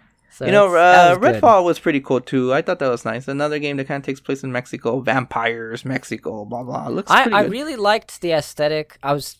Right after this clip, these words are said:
Speaker 1: I felt, though, that it was not the right one to end the, uh, the showcase with, because
Speaker 2: And
Speaker 1: it was
Speaker 2: it was
Speaker 1: just
Speaker 2: a
Speaker 1: a large
Speaker 2: C G I
Speaker 1: cinematic
Speaker 2: movie.
Speaker 1: trailer.
Speaker 2: Didn't really show gameplay,
Speaker 1: Yeah, I mean, I'm
Speaker 2: so
Speaker 1: all for Eidos Montreal. I love Eidos Montreal.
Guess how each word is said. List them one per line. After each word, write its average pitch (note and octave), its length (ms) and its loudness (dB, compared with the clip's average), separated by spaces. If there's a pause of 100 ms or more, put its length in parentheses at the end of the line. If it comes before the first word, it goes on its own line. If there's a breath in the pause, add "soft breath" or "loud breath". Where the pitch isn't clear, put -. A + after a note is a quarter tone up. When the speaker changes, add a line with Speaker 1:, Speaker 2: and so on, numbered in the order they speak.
Speaker 1:
I D3 180 2
felt, - 540 -4
though, A3+ 380 -4
that C#3+ 140 0
it C3+ 100 -4
was B2+ 160 -8
not B2 460 -6
the C3+ 100 -10
right B2 240 -4
one B2+ 300 -8
to - 220 -14
end C3 480 -6 (280)
the, C3+ 420 -2
uh, A#2+ 540 -4 (180)
the B2 100 -10
showcase C3 640 -8
with, C#3 320 -8 (460)
because D#3 220 0
Speaker 2:
And F#3 180 2
Speaker 1:
it C#3 40 2
was C3+ 100 0
Speaker 2:
it E3 100 4
was E3+ 160 4
Speaker 1:
just C#3+ 180 2
Speaker 2:
a B2 40 0
Speaker 1:
a - 20 2
large C3+ 160 4
Speaker 2:
C D3 60 2
G D3 80 8
I C#3+ 80 6
Speaker 1:
cinematic C#3+ 320 2
Speaker 2:
movie. C#3+ 220 2
Speaker 1:
trailer. B2+ 180 0
Speaker 2:
Didn't C#3 180 0
really B2 160 -2
show A#2 280 -2
gameplay, B2+ 420 -4
Speaker 1:
Yeah, G3+ 100 4
I - 20 2
mean, C4 240 -2
I'm D#4+ 180 2
Speaker 2:
so G#4 60 0
Speaker 1:
all F4 140 4
for A#3+ 180 -4
Eidos A3+ 320 -4
Montreal. D#3+ 500 -4
I G3 200 2
love F#3+ 580 2
Eidos D#3 380 -4
Montreal. B2+ 640 -6